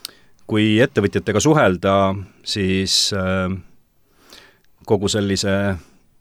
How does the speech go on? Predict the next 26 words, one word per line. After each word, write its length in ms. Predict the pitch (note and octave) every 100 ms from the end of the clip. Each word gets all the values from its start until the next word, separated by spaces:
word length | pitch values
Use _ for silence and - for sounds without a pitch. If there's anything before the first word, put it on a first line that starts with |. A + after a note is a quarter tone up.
| _ _ _ _ - -
glamuurse 460 | G#2+ B2 A#2 G2
fassaadi 540 | - G#2 - C3+ B2+ F#2
taga 300 | F#2+ G2 F#2
ja, 140 | F#2+ F#2 F#2 F2 -
ja 80 | G2
isegi 260 | G#2 F#2
nende 300 | G#2+ B2 G#2+
inimeste, 520 | G2 F#2+ G2 - G2 F#2+ F#2+ F#2 _ _ _ _ _ _ - -
äh, 560 | F#2+ F#2 F#2 F#2+ F#2 F2+ F#2 D#2+ -
sellise 380 | G#2 F#2 G#2
naeratava 400 | G#2+ A2+ G2 G2 G#2+
näo 180 | A#2+ F#2+
taga, 160 | F#2+
kes 220 | F2+ F#2+ G2
on 80 | F#2
selles 180 | F#2+
top 140 | - G#2 A2+
viiesajas, 560 | G#2 A#2+ B2+ F#2 - - - _ _ _ _ G2+
on 80 |
ränk 300 | F#2+ B2 G#2+ G2
raske 240 | - F2
töö, 160 | F#2+ F2+ - _ _ -
tohutu 420 | B2+ A#2 F#2+ -
pühendumus, 600 | F#2 G#2+ F#2+ F2+ F#2 - - _ -
äh, 380 | G2 F#2+ F#2+ F2+ - -
tohutult 600 | C3 A#2+ G#2+ - G2+ F2+